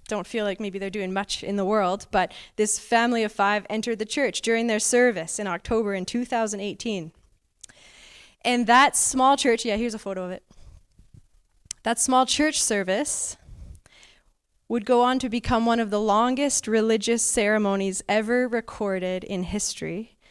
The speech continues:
lasting more than ninety-two days, involving nearly one thousand pastors and priests across various denominations and theological perspectives,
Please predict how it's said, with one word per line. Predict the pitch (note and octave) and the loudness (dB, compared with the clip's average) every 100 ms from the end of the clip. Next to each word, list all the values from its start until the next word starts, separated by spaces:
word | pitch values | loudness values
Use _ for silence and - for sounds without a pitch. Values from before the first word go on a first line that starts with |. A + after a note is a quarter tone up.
| _ _ - | _ _ -6
lasting | F#3+ G#3 G#3 - A3+ A3 | 2 2 2 -2 0 0
more | G#3 G3+ | 2 0
than | G3 G3 F#3+ | 0 0 0
ninety-two | F#3+ C4 C#4+ D4+ - A#3 A#3 | 0 0 -2 -2 -2 0 2
days, | A3+ F3 E3+ G#3+ C#4 C#4+ - - - _ _ _ _ _ - | 0 -2 0 0 -2 -2 -4 -6 -10 _ _ _ _ _ -2
involving | A#3 A3 A3 A3+ A#3+ B3 A#3 | 0 4 6 6 6 2 2
nearly | A#3+ B3 A#3 A#3+ | 4 4 4 2
one | G#3+ B3 D4+ D#4+ E4 | 2 4 6 4 2
thousand | - B3 B3+ C4+ B3 C4 B3 | 2 6 6 6 2 0 2
pastors | - A#3+ C4+ C#4 - D4+ C#4 | 2 4 2 2 0 0 0
and | C#4+ | -2
priests | - B3 A#3+ A#3 A3+ | 0 0 0 0 -4
across | A3+ A3+ A3 G#3+ | -4 0 0 -2
various | G3 A#3 C#4 C#4+ C#4 | -2 2 2 2 0
denominations | - C4 B3+ B3+ A#3 A#3 - B3 A#3+ | -2 0 2 2 0 0 -2 -2 -2
and | A#3 A3 | -4 -6
theological | - B3 C#4+ C4+ A#3 A#3 B3 - A#3+ | -6 -4 -2 0 0 0 -4 -6 -4
perspectives, | - B3 - G3+ - F#3 F#3+ | -2 -4 -2 -2 -2 -4 -6